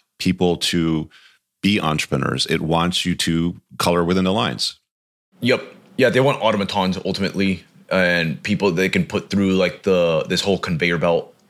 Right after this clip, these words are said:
Speaker 2: And the, it really does start with, like, the public schooling, and it's like a pipeline of just creating a bunch of deracinated, lifeless consumer units that will just consume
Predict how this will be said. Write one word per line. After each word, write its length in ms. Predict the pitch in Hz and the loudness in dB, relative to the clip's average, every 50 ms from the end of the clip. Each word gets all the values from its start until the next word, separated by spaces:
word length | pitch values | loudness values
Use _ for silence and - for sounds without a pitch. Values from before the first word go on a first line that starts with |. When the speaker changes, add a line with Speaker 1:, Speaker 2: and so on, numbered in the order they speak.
| _ | _
Speaker 2:
And 380 | 87 90 87 82 78 73 69 71 - _ _ _ _ _ - - - _ _ - | -2 -2 0 0 -2 -4 -6 -8 -12 _ _ _ _ _ -20 -20 -20 _ _ -2
the, 160 | 110 123 131 | 2 2 4
it 260 | 127 - 131 151 143 | 4 4 2 2 2
really 260 | 151 160 170 170 175 | 2 2 2 2 0
does 300 | 165 165 - 160 143 131 | 0 0 0 0 0 0
start 260 | - - 143 131 127 127 | 0 -2 -2 -2 -2 -4
with, 120 | 135 110 | -4 -2
like, 140 | 123 117 - | -2 -2 -4
the 40 | 107 | -4
public 300 | - 120 117 107 98 - | -4 -2 -4 -2 -2 -4
schooling, 480 | - - 123 120 117 117 113 113 110 - - | -6 -4 -4 -2 -2 0 0 -2 -4 -4 -4
and 340 | 117 117 113 110 107 104 101 | -2 0 0 0 0 0 -2
it's 220 | 98 110 104 - | -2 -4 -2 -2
like 100 | 120 104 | 0 0
a 80 | 117 92 | 0 -2
pipeline 720 | - - - 101 98 - - 104 104 101 98 98 98 95 | -2 -2 -2 -2 -2 -2 -2 0 0 2 2 0 -2 -2
of 380 | - - 98 101 98 98 92 85 | -2 0 0 0 0 0 -2 -2
just 200 | 95 98 - - | -4 -6 -6 -6
creating 600 | - - 107 101 98 98 95 101 101 101 101 - - - - _ - | -4 -2 -2 0 0 0 0 0 -2 -2 -4 -6 -8 -12 -14 _ 0
a 160 | 107 107 101 | 0 2 2
bunch 300 | 85 98 101 95 - 110 | 2 2 0 0 0 0
of 360 | 104 104 101 98 92 80 - | 2 2 2 2 0 -2 -4
deracinated, 1120 | - - 92 85 92 90 98 - - - 104 98 95 98 95 92 101 98 95 95 90 80 - _ _ | -4 -2 0 2 2 0 0 0 -2 -2 -2 -2 0 0 -2 0 0 0 0 -2 -2 -4 -8 _ _
lifeless 500 | - 98 92 92 - - 98 101 95 - | -2 -2 0 -2 -2 -2 -2 -2 -2 -2
consumer 400 | - - 92 - - - 92 87 | -2 -4 -4 -4 -4 -2 -2 -2
units 600 | 90 82 90 92 92 92 90 - - - - - | -2 -2 -2 0 0 -2 -2 -4 -6 -6 -8 -6
that 420 | - 95 92 90 85 85 - - - - - _ | -2 -2 0 0 0 -2 -4 -6 -14 -20 -12 _
will 80 | - 107 | -4 -2
just 180 | - - - | -2 -2 -2
consume 440 | - - - - 95 90 87 80 76 | -4 -4 -2 -2 0 0 0 -2 -4